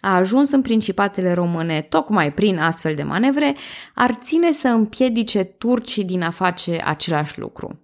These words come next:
La asta mă refer când spun că istoria e greu de privit prin ochii contemporanilor.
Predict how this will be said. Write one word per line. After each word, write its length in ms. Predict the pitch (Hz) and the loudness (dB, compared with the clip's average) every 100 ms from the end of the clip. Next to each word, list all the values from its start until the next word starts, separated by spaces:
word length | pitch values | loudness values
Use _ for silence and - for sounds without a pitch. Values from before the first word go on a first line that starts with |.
| _ _ _ - - - - | _ _ _ -20 -20 -20 0
La 100 | 247 | 0
asta 200 | 339 392 | 2 2
mă 80 | 302 | 4
refer 360 | 226 214 226 240 | 4 2 2 4
când 180 | 233 | 2
spun 280 | 214 - 190 | 0 0 0
că 100 | 214 | 2
istoria 600 | 196 170 - 156 185 185 | 2 0 -2 0 2 2
e 60 | 170 | 0
greu 280 | 156 151 175 | 0 0 2
de 100 | 180 | 0
privit 420 | 160 147 156 - | -2 -4 -6 -4
prin 260 | 165 170 | -2 0
ochii 340 | - 151 147 165 | 0 -2 -2 -2
contemporanilor. 1080 | 160 151 156 147 151 143 139 143 - - | 0 0 -2 -4 -2 -2 -2 -4 -8 -10